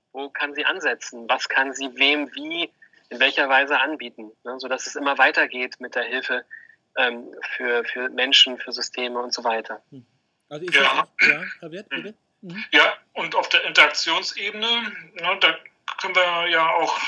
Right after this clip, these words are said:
Speaker 3: nochmal zur Hilfe, zur Selbsthilfe Bezug nehmen. Das scheint mir auch so ein Paradoxon. Und interessanterweise, da wollte ich mal dich, Heiko, fragen, scheint es mir so zu sein, umso länger ich mich mit der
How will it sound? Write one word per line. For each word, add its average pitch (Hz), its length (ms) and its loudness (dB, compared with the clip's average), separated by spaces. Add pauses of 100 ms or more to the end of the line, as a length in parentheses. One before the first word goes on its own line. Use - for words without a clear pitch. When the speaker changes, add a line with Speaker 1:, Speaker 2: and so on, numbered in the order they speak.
Speaker 3:
nochmal 147 360 6
zur 151 200 4
Hilfe, 160 300 4
zur 147 140 -2
Selbsthilfe 156 560 2
Bezug - 420 -4
nehmen. 156 240 0
Das - 220 -2 (120)
scheint 131 220 8
mir 127 140 6
auch 135 80 4
so - 160 0
ein 139 100 -4
Paradoxon. 135 600 4
Und 123 260 -6 (540)
interessanterweise, 147 720 4
da 143 180 0
wollte 151 200 0
ich 135 120 -10
mal 143 260 4
dich, 156 200 0
Heiko, 160 240 0
fragen, 151 420 0
scheint - 260 6
es - 80 0
mir 156 120 8
so 165 120 0
zu 175 140 0
sein, 165 220 4
umso 151 220 0
länger - 360 4
ich - 180 6
mich 156 220 2
mit 156 280 0
der 139 260 8